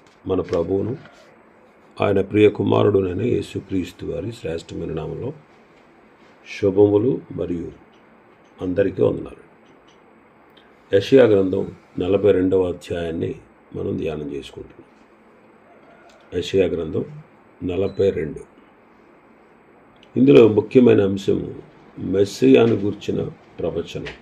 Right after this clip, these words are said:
మెస్సియాను గూర్చిన ప్రవచనం. ఇందులో భాగంగానే పదిహేడు వచనాలు గత దినం వరకు మనం ధ్యానం చేసుకున్నాం.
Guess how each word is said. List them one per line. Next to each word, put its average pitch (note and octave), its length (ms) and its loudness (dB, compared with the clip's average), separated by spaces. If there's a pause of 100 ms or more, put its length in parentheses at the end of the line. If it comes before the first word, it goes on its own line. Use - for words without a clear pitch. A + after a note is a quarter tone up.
(2250)
మెస్సియాను F2+ 480 0
గూర్చిన F2+ 440 -4 (840)
ప్రవచనం. C#2 400 -8 (1500)
ఇందులో G#2+ 220 -2
భాగంగానే F#2+ 640 -2 (1600)
పదిహేడు G#2+ 380 4
వచనాలు G2 520 -2 (300)
గత F#2 160 -2
దినం F#2 340 -4
వరకు F2+ 320 -10 (1160)
మనం F#2+ 240 -2
ధ్యానం C#2 340 -6
చేసుకున్నాం. - 480 -18